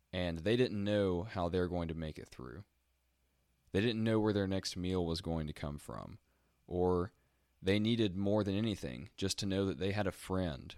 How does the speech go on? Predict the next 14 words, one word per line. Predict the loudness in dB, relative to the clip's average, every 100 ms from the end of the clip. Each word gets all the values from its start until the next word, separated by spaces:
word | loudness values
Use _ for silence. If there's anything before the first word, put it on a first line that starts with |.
| -8
or | -2
that | 0 2
they | 0
had | 0 0
someone | 0 0 -2 -4
who | -4 -6 -6
cared | -4 0 2 0
about | -4 -8 -10
them. | -14 -16 -18 _ _ _ _ _ _ _ _ _ _ _ _ _ _ _ -2
It | 0
made | 4 4 6
all | 8 6
the | 4
difference | 2 0 -2 -8 -4 -4